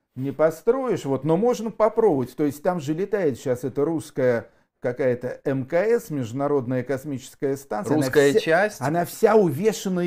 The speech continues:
Speaker 1: иконами.
Speaker 2: Вот,
Speaker 1: Это,
Speaker 2: вот.
Speaker 1: это, это просто караул. То есть, то есть там ребята, я так понимаю, тоже готовятся к, ко встрече с Богом и, значит, э, э, ради
Speaker 2: Она
Speaker 1: такого дела об-,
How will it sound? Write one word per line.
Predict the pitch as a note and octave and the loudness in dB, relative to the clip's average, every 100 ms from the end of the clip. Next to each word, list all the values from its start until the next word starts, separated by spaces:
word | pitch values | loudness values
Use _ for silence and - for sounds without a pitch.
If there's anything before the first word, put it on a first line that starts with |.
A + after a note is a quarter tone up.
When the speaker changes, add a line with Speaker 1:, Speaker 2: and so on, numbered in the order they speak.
| F#3+ | -2
Speaker 1:
иконами. | G3 - A#3 B3 A3 F#3 A3 | -4 -2 2 4 4 6 8
Speaker 2:
Вот, | G#3+ D3+ - - - | 10 6 2 -16 -10
Speaker 1:
Это, | B2 F3 B3 | -4 0 4
Speaker 2:
вот. | A3 | 6
Speaker 1:
это, | E3+ - | 4 4
это | F3+ F#3 G#3+ | 0 2 0
просто | G#3+ A3+ A#3+ A#3 - | 2 2 2 2 -4
караул. | F3+ E3+ F3+ D3+ | 0 2 2 0
То | C3 D#3 | 0 0
есть, | D3+ - _ - | 0 -4 _ -4
то | |
есть | E3 D3 - | -2 -2 -2
там | G3+ G#3 | -2 0
ребята, | E3 D#3+ G#3 G3 F3 | -2 0 -2 0 0
я | E3 | 0
так | D#3+ - _ _ | -2 -6 _ _
понимаю, | D#3+ D3+ F3 E3 | -6 -4 -4 -4
тоже | E3 F3 B2 | -2 -4 -4
готовятся | A#2 D3+ D#3 F3 C#3 - C3 | 0 0 0 -2 -4 -6 -12
к, | - - - - - | -12 -18 -18 -20 -6
ко | C#3 | -4
встрече | C#3 - D3+ C#3+ C#3+ | -4 -4 -4 -2 -6
с | C3+ | -12
Богом | E3 A#3 G3+ D3 C#3+ | -4 -4 -2 -6 -8
и, | |
значит, | F3 D3+ D#3+ - - - - - _ | -10 -12 -14 -20 -20 -20 -20 -20 _
э, | - D3+ - | -6 -4 -4
э, | - C#3 - | -2 -2 -4
ради | C3+ B2+ C#3 C3 | -6 -2 0 0
Speaker 2:
Она | D3 | 2
Speaker 1:
такого | F3 - F3+ D#3 D#3+ | 2 4 2 4 2
дела | D3 G#3+ G3+ D#3+ | 0 -2 2 2
об-, | C3 | 0